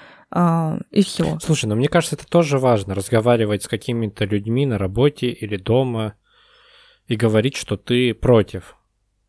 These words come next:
Speaker 2: Хотя бы этим людям.
Speaker 1: Ну хорошо, представь, у тебя в офисе пять человек или шесть там человек, и ты один только, э, ну, яро против, а остальные ещё пытаются там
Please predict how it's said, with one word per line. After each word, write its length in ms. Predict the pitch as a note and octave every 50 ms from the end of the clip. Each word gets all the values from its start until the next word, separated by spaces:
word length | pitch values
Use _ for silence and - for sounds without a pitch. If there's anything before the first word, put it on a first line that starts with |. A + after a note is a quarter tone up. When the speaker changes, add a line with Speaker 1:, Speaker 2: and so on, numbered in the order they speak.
| _ _ _ _ _ _ _ _
Speaker 2:
Хотя 300 | _ - A#2 G#2 - C3
бы 140 | B2+ A#2+ A#2
этим 240 | A#2 - - G#2+ G2+
людям. 340 | G2 G2+ G2 F#2+ - G2 F#2 F2
Speaker 1:
Ну 100 | A3 A3
хорошо, 500 | - C4+ B3 B3+ B3 - - A#3 G#3+ G3+
представь, 340 | - - A3+ - C4+ C#4 C4+
у 40 |
тебя 140 | - C4+ A#3+
в 60 | G#3+
офисе 640 | B3+ B3+ B3 - B3 A3+ - - A#3 A3 G#3 - - -
пять 220 | - A3+ G#3+ G3+ -
человек 640 | - - A3 G#3+ G#3+ G#3 A3 A#3+ D4 F4+ - -
или 140 | A#3 G#3 G#3
шесть 320 | G3 - G#3 F#3+ F#3+ -
там 140 | - G3 F#3 F3
человек, 480 | - - G#3 G#3 G#3+ B3 D4 E4 - - - - - - -
и 80 | - G3+
ты 280 | - - C4+ C4 A#3+ -
один 460 | - A3 G#3+ G3 G3+ A#3+ C4 C#4 C#4 B3
только, 640 | - A3 A3+ A3+ - - A3+ G#3+ G3+ G3 F#3+ - -
э, 460 | - - G3 F#3+ F#3 F#3 F#3 F#3 - - - - - -
ну, 220 | - C4+ C4+ A3 - _ _ _ _ _ _ _ _ _ _ _ _ _ _
яро 340 | A3+ F#3 F#3+ G3+ A3 A#3 A3+
против, 600 | G#3 - - G#3+ G3 F#3+ F#3 F3+ - F3+ F3 - - - -
а 100 | - G3+
остальные 420 | G3+ G3+ - - A#3+ C4 D#4+ F#4+ E4
ещё 240 | B3+ - - C4
пытаются 600 | B3+ - - - A3 A3+ A3 - - A3 G#3 F#3+ - -
там 300 | - F3+ F3 F3 F3 F#3